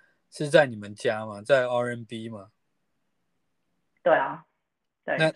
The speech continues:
Speaker 1: 那你还记得当初就是其，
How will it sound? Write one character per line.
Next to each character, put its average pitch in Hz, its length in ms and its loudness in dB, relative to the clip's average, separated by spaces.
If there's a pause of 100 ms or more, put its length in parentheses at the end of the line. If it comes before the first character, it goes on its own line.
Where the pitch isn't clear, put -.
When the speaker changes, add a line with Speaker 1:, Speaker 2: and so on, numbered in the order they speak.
(320)
Speaker 1:
那 175 180 2
你 151 140 2
还 131 100 0
记 156 140 -2
得 151 80 4
当 165 240 4
初 151 500 -4 (440)
就 156 100 -4
是 156 220 -4
其， - 260 -12